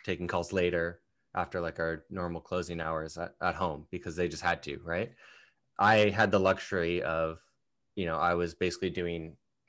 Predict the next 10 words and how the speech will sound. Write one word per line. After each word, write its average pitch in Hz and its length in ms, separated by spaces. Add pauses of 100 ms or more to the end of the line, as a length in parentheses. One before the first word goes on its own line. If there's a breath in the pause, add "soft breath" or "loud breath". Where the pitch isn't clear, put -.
eight 90 240
to 82 340 (460)
six - 420
at 82 160
the 85 300
latest 90 640 (640)
because 92 440
I 90 180
was 92 220
working, 85 600